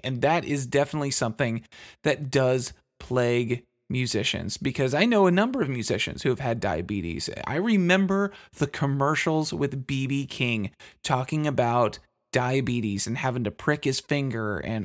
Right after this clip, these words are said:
all of that. And then they had some sort of a new gauge where you didn't have to prick the finger. And anyway,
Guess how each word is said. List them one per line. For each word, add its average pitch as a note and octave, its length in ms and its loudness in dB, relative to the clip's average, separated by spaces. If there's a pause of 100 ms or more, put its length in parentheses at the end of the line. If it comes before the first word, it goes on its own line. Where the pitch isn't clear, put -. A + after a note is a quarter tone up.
all C#3+ 220 4
of A#2+ 100 0
that. G#2+ 340 -2 (300)
And C#3+ 180 2
then D3 120 4
they C#3+ 80 4
had C#3+ 240 0
some D3 200 0
sort D3+ 180 0
of C#3 80 0
a C3+ 60 4
new C#3+ 300 4
gauge C3+ 500 0
where B2 140 0
you B2 100 0
didn't C#3+ 220 0
have D3 220 -6
to - 80 -8
prick D3 260 -4
the C3 80 -4
finger. A#2 540 -2
And - 200 -4 (460)
anyway, B2+ 480 0